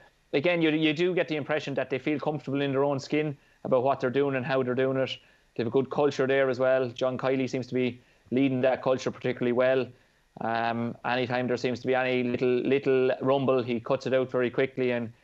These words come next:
gets them back focused on what they're, they need to do. So, look, you can say that any team, I know, like,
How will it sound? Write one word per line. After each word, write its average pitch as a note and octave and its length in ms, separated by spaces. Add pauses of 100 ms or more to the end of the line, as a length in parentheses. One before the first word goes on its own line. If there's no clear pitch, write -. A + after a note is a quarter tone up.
(180)
gets B2 220
them A#2+ 100
back A#2+ 220
focused C3 340
on A#2+ 160
what B2 140
they're, A#2 320
they A#2 120
need A#2+ 200
to A#2 80
do. A2 240
So, B2 340 (560)
look, D#3+ 320
you D3 140
can D3 120
say G3 300
that E3 220
any F3 260
team, D#3 280
I C#3+ 100
know, D#3 240 (760)
like, D3 280